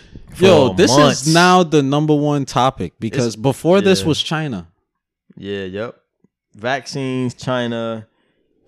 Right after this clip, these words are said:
Speaker 1: and vaccines are like
Speaker 2: Trump, nah.
Speaker 1: And Trump. And
Speaker 2: Vaccine,
Speaker 1: Trump.
Speaker 2: Trump, then China.
Speaker 1: Yeah, Trump, Chi-, yeah,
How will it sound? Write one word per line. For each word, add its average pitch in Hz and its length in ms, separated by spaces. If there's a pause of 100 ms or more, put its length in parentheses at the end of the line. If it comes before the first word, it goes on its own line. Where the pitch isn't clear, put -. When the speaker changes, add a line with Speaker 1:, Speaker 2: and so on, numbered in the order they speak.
(460)
Speaker 1:
and 101 180
vaccines 95 580
are 98 80
like 95 140
Speaker 2:
Trump, 127 320
nah. 110 300 (440)
Speaker 1:
And 113 140
Trump. 113 300
And 107 80
Speaker 2:
Vaccine, 175 540
Speaker 1:
Trump. - 20 (300)
Speaker 2:
Trump, 127 60
then 127 200
China. 107 280
Speaker 1:
Yeah, - 60
Trump, 101 280
Chi-, - 260
yeah, 101 400